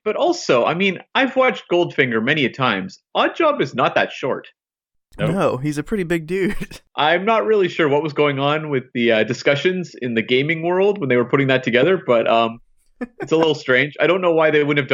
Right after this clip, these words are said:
Speaker 1: done Knick-Knack if they want to have a short character.
Speaker 2: Yeah, I, that's what I figured they confused it with.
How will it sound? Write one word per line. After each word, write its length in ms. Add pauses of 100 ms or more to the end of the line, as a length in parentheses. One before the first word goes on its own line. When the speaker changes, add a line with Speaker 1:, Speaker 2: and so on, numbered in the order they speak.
Speaker 1:
done 80
Knick-Knack 480
if 100
they 80
want 200
to 40
have 140
a 80
short 280
character. 520 (280)
Speaker 2:
Yeah, 300
I, 140 (100)
that's 180
what 140
I 40
figured 220
they 100
confused 440
it 100
with. 200